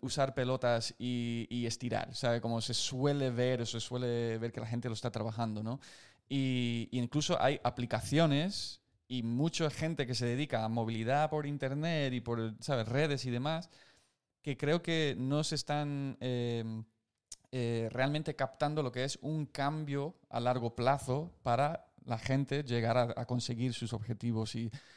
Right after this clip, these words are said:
y lo que es ampliar sus capacidades. Entonces, en esas clases, y, y tanto como lo que haces como profesor de capoeira, que creo que también está bastante relacionado, eh, eh, es-, ese concepto me encanta. ¿Tú, tú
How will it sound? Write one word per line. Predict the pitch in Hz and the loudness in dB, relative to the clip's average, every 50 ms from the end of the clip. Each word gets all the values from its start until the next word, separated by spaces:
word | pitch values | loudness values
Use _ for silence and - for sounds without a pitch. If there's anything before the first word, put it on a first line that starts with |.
| - _ | -20 _
y | - 131 | -4 -2
lo | 127 127 | 0 0
que | 113 120 123 | 0 0 0
es | 123 - - | -2 -2 -2
ampliar | - 123 120 117 123 120 120 123 120 | -2 -2 -2 0 0 4 4 4 4
sus | - - 117 | 2 0 -4
capacidades. | - 123 - 113 113 - 113 110 110 110 104 101 113 - - - - - - - - _ | -4 -4 -4 -4 -6 -4 -2 0 0 2 0 -2 -4 -8 -12 -18 -20 -20 -20 -20 -16 _
Entonces, | - 131 117 135 131 110 | -8 -4 -2 -2 -2 0
en | 120 123 | 0 -2
esas | 143 160 - 160 - | -2 -2 -4 -4 -4
clases, | - - 170 170 139 147 160 180 185 - - - | -2 0 0 2 2 0 -2 -2 -4 -8 -8 -6
y, | 120 120 120 113 110 - 120 | -4 -4 -4 -4 -4 -6 -6
y | 110 | -2
tanto | - 123 123 123 120 | -2 0 0 0 -2
como | 110 113 113 110 | -2 -2 -2 -2
lo | 110 110 | -2 0
que | - 110 | 0 0
haces | 123 131 131 120 | 0 0 0 -2
como | - 131 127 120 | -2 -2 -2 -2
profesor | - 117 107 110 101 131 131 120 | -4 -6 -6 -6 -6 -4 -4 -4
de | 113 | -4
capoeira, | - 107 - 123 123 117 107 | -4 -4 -4 -2 -2 -2 -4
que | 107 104 | -6 -6
creo | 104 110 117 | -6 -6 -4
que | 113 113 | -4 -4
también | 120 120 120 117 117 | -2 -2 0 0 0
está | 110 - 117 110 | -2 -2 -2 -4
bastante | 107 113 113 - 120 113 - 120 113 113 113 113 110 110 | -2 -4 -4 -4 -6 -4 -4 -4 -4 -4 -4 -4 -6 -6
relacionado, | 110 107 110 123 - 123 120 131 131 120 120 135 - - - - - - - _ _ _ | -6 -6 -6 -6 -4 -2 -2 0 0 -2 -2 -4 -8 -12 -20 -20 -20 -20 -20 _ _ _
eh, | 135 135 127 123 117 117 117 117 113 117 110 110 110 110 107 104 - - - _ _ _ _ | 0 2 4 4 4 2 2 2 0 -2 -2 -4 -4 -4 -6 -8 -10 -12 -18 _ _ _ _
eh, | - - - - - - _ | -16 -14 -14 -14 -14 -6 _
es-, | - 175 - - - | 0 0 0 2 0
ese | 180 180 208 | 0 0 0
concepto | 180 185 165 - 180 170 165 - 147 | 0 0 0 0 0 0 0 0 0
me | 127 123 | 0 0
encanta. | 117 117 - - 120 117 113 - 110 107 - | -2 -2 0 0 0 0 0 -2 -2 -2 -2
¿Tú, | 156 165 175 - - - | -2 -2 -2 -2 -4 -4
tú | - 160 170 180 180 175 175 175 165 - | -2 0 0 0 2 0 0 0 -2 -4